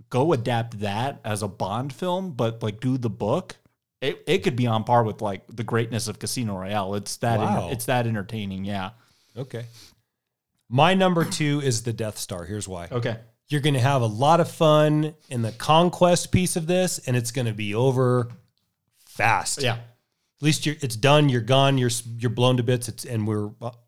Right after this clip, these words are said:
Speaker 2: off.
Speaker 1: Instantaneous?
Speaker 2: No worries, no pain, no terror. It's just over.
Speaker 1: Mm-hmm.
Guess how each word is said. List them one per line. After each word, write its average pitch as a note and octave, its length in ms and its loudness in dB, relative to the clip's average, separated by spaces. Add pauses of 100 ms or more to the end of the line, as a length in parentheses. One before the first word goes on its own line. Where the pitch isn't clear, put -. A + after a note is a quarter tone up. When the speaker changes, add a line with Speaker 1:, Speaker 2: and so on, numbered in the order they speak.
Speaker 2:
off. G2 360 -8
Speaker 1:
Instantaneous? D3+ 960 -2 (300)
Speaker 2:
No B2+ 260 4
worries, C3+ 520 2
no A#2 160 2
pain, C#3+ 560 2
no A2+ 220 2
terror. C3+ 480 0
It's A#2 360 -6
just A#2+ 280 -2
over. F#2+ 240 -6
Speaker 1:
Mm-hmm. A#2+ 280 0